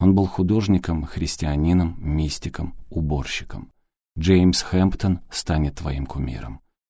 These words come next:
В любом случае, уборщик — это просто работа.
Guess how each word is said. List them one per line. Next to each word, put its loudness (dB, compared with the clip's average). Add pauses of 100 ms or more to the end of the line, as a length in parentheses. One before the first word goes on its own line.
В 2
любом 6
случае, 0
уборщик — -2
это -4
просто -4
работа. -8